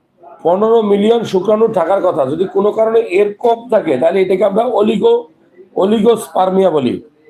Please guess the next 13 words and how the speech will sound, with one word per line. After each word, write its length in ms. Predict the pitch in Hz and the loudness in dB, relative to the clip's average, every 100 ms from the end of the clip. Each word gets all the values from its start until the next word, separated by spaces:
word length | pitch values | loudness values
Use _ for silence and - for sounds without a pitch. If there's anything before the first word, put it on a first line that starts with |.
| - - - - _ _ _ - | -20 -18 -18 -20 _ _ _ -2
অলিগোস্পার্মিয়া 1000 | 214 240 247 233 - 208 214 226 240 240 | 0 2 2 0 2 0 2 2 2 0
বা 120 | 180 | 0
অলিগোজোস্পার্মিয়া 1080 | 190 202 208 220 170 214 208 - 185 185 185 | 0 0 0 0 0 -2 -4 -4 -2 2 0
বলি 260 | 139 131 120 | 0 0 0
আমরা। 260 | 107 101 98 _ _ - - - _ _ _ _ _ _ _ _ 127 | -2 -6 -10 _ _ -20 -20 -20 _ _ _ _ _ _ _ _ -4
যদি 320 | 196 208 233 247 | 0 2 2 0
আপনার 340 | 180 214 214 | -2 0 -2
শুক্রাণু 580 | - 196 233 233 254 254 | -2 -2 0 0 -2 -2
একটাও, 760 | 185 196 - _ 196 120 - - _ _ _ _ _ _ | -4 -4 -12 _ 0 2 -2 -14 _ _ _ _ _ _
আহ, 280 | 123 123 123 | -2 -2 0
বীর্য 320 | 190 165 208 | -2 0 -2
টেস্ট 380 | 208 202 202 - | 0 -2 -2 -2
করছেন, 420 | 208 214 226 | -2 0 0